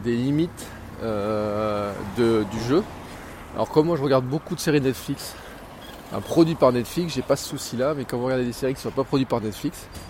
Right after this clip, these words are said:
ou des films, bah, des fois vous tombez sur des trucs que vous pouvez pas télécharger. Ouais, c'est un peu frustrant, mais bon, euh, c'est déjà bien de pouvoir y regarder en, en mobilité.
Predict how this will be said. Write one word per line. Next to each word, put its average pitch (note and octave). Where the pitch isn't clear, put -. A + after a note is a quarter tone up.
ou A#2
des B2
films, F#3
bah, C3
des E3+
fois D#3+
vous F3
tombez C#3+
sur -
des A#2
trucs -
que -
vous C3
pouvez A2
pas D#3+
télécharger. A#2
Ouais, B2+
c'est C#3+
un C3+
peu F#3+
frustrant, E3
mais D#3
bon, B2
euh, G2
c'est -
déjà A#2
bien C#3
de D#3+
pouvoir C#3
y -
regarder B2
en, G2+
en A#2
mobilité. C#3+